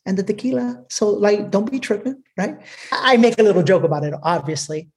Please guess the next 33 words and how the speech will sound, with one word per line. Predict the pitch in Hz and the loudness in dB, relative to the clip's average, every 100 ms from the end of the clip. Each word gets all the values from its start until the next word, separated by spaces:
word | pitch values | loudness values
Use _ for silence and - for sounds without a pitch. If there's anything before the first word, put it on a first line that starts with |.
| - | 0
But | 185 180 180 - - | 2 2 -2 -12 0
what | 208 220 | 0 2
you | 220 | 2
are | 220 220 | 2 0
actually | 233 277 - 202 180 | -4 -4 -6 -4 -4
doing, | 147 202 302 185 151 | -4 -4 -2 -4 -4
everybody, | 143 135 135 135 151 196 - _ | -4 -4 -4 -6 -8 -12 -20 _
is | 165 143 - _ _ _ - | -8 -8 -12 _ _ _ -4
energetically | 196 240 214 156 185 254 - 156 | 0 2 0 2 2 4 2 -2
what | 147 156 156 | -2 -2 -4
she | - - 202 | -8 -4 -2
does | 214 180 190 | 2 2 2
for | - | -2
you | 220 214 | 0 0
and | 151 | 2
what | 147 143 | 0 0
the | 139 | -4
medicine | 135 143 170 180 147 | -4 -4 -4 -4 -2
does | 147 156 | -2 -2
for | - - | -6 -6
you | 196 233 233 _ _ | -4 -4 -6 _ _
is | 170 165 135 | -2 0 0
it, | 165 165 156 - - _ _ - | 4 4 4 -4 -14 _ _ -10
that's | - 180 185 | 0 0 2
an | 190 180 - | 0 0 -4
act | 185 214 - | -2 -2 0
of | 160 | 0
you | 143 190 | 2 2
releasing | 165 147 156 202 - 190 135 | 2 0 0 -2 -6 -6 -6
it. | - _ _ - | -10 _ _ -6
Im-, | 170 175 | -4 -2
imagine, | 175 165 175 214 - 147 123 135 | -2 0 0 0 -2 -4 -6 -6
imagine | 170 165 170 202 190 175 160 143 143 | -4 0 2 2 4 2 2 0 -2